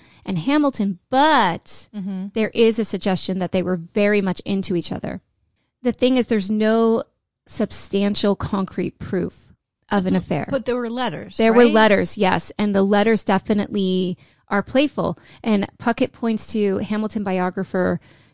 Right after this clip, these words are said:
Speaker 1: Chernow, who says, quote, "The attraction between Hamilton and Angelica was so potent and obvious that many people assumed they were lovers, where Eliza bowed reluctantly to the social demands of Hamilton's career,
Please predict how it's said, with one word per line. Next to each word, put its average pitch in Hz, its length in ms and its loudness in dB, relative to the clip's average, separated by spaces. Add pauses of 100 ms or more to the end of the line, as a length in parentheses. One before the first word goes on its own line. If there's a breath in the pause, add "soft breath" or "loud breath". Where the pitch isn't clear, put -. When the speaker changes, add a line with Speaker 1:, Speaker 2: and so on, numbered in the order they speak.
Speaker 1:
Chernow, 202 600 0
who 208 140 -2
says, 180 280 -4
quote, - 320 -2
"The 214 140 -4
attraction 214 480 -4
between 220 300 -2
Hamilton 202 560 -4
and 170 100 -4
Angelica 185 560 -4
was 170 140 -6
so 196 240 0
potent 190 560 0 (480)
and 190 220 -2
obvious 220 680 0 (300 soft breath)
that 220 160 0
many 226 240 4
people 247 300 0
assumed 220 520 2
they 202 140 -2
were 185 160 -2
lovers, 214 540 0 (240 soft breath)
where 214 160 2
Eliza 220 480 2
bowed 202 260 0
reluctantly 190 760 0
to - 140 -4
the 185 100 0
social 190 360 -2
demands 185 380 -4
of 175 100 -10
Hamilton's 180 500 -8
career, 190 540 0